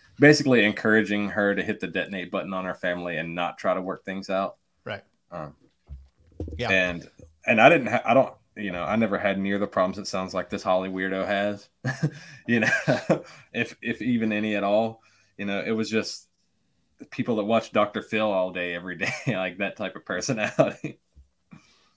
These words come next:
Speaker 2: Right. So then he gets here, um, about the wife and the, the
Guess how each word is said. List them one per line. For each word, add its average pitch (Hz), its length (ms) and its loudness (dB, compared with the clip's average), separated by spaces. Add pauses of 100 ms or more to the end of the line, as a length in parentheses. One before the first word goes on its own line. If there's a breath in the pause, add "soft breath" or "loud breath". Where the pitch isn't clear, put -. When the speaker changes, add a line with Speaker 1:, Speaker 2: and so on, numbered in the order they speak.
(160)
Speaker 2:
Right. 113 180 -6 (280)
So - 120 -4
then 123 120 0
he 117 80 0
gets 104 200 -4
here, 98 220 -2
um, 107 320 -2 (560 loud breath)
about 117 320 -4
the 120 80 -2
wife 110 340 -2
and 107 160 -2
the, 101 160 -6
the 107 160 -4